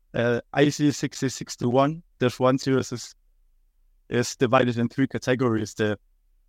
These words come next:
basic standard, the collateral standard, and the particular standard. And the last ones are the most specific for a product category.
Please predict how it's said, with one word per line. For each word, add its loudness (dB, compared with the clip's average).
basic 2
standard, 4
the -2
collateral 2
standard, -2
and -8
the -2
particular -2
standard. -4
And -6
the 2
last 2
ones 0
are 0
the -2
most 2
specific -4
for -2
a 0
product -4
category. -4